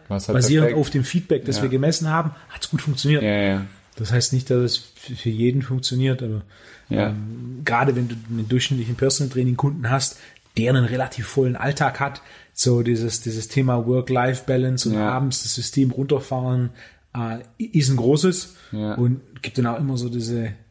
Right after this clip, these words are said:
Speaker 2: theoretischen Empfehlungen wie kein Alkohol, Alkohol ist schlecht.
Speaker 1: Ja.
Speaker 2: Oder halt einfach bessere Empfehlungen, so, okay,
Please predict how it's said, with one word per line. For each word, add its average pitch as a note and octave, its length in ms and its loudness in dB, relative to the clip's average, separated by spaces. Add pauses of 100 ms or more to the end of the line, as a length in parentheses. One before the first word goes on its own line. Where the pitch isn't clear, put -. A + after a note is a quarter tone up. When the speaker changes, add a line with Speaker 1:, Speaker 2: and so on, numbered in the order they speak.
(400)
Speaker 2:
theoretischen B2+ 560 2
Empfehlungen B2+ 640 2
wie A#2 200 -2
kein A2 260 -4
Alkohol, B2+ 340 -2
Alkohol A#2 320 -2
ist G#2+ 80 -4
schlecht. C#3 320 2 (120)
Speaker 1:
Ja. G#2+ 320 -2
Speaker 2:
Oder C3 300 4
halt B2+ 120 -2
einfach A#2+ 240 -6
bessere C3 380 0
Empfehlungen, B2 640 0
so, A#2+ 180 -2
okay, A2+ 280 -6